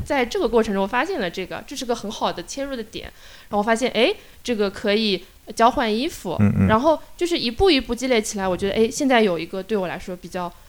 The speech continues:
Speaker 1: 嗯，稳定的生活方式，就是，是很低欲望也很低消费的。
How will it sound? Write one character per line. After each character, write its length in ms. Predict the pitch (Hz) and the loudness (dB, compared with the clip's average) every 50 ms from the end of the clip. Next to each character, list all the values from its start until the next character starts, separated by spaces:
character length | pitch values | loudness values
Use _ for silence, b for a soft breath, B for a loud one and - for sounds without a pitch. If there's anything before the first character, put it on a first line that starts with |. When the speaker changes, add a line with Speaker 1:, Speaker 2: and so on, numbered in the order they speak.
| b b - - - - - - - | b b -18 -18 -18 -18 -18 -8 -4
Speaker 1:
嗯， 360 | 208 202 190 185 180 175 - - | -2 -2 0 -2 -2 -4 -6 -6
稳 160 | - 214 196 185 | -4 -4 -2 -2
定 100 | 190 196 | -2 -2
的 60 | 202 | -2
生 160 | 196 214 214 | -2 -2 -4
活 80 | 208 208 | -4 -4
方 200 | 214 202 202 208 | -4 -6 -4 -4
式， 320 | - - - 202 180 170 - - - - - - - | -6 -6 -6 -8 -8 -8 -8 -10 -12 -16 -20 -20 -12
就 140 | - 202 196 | -8 -6 -6
是， 160 | 185 - 196 | -4 -4 -6
是 480 | 185 - - - - 208 196 180 175 - - - - - - - - - - - - | -6 -6 -6 -4 -4 -2 -4 -4 -4 -8 -12 -18 -20 -20 -16 -14 -14 -14 -14 -14 -14
很 200 | - - 202 185 180 | -12 -10 -10 -10 -8
低 220 | - 254 277 277 | -8 -8 -6 -6
欲 100 | 294 294 | -4 -4
望 260 | 285 247 208 185 180 | -2 -2 -2 -2 -2
也 80 | 175 175 | -4 -6
很 180 | 208 208 190 170 | -8 -8 -10 -10
低 120 | - 190 | -12 -12
消 220 | 208 - 240 226 254 | -8 -6 -4 -4 -4
费 240 | - - 320 226 - | -4 -4 -6 -6 -6
的。 100 | - | -6